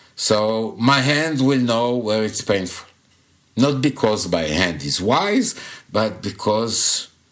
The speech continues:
I have the experience of the pain there.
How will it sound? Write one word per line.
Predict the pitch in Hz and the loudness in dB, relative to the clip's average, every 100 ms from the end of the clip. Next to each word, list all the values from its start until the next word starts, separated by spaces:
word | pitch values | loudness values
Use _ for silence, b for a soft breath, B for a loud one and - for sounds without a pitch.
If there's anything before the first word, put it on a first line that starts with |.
| _ _ _ _ - - _ _ _ - | _ _ _ _ -20 -20 _ _ _ 0
I | 98 117 117 - | 2 2 0 -4
have | 101 120 113 104 - - | 0 2 0 -4 -10 -12
the | - 82 | -6 -2
experience | - - - 226 120 - | 0 0 0 0 0 -4
of | 85 - | -4 -2
the | - | -4
pain | - 76 69 | -2 -4 -6
there. | - | -14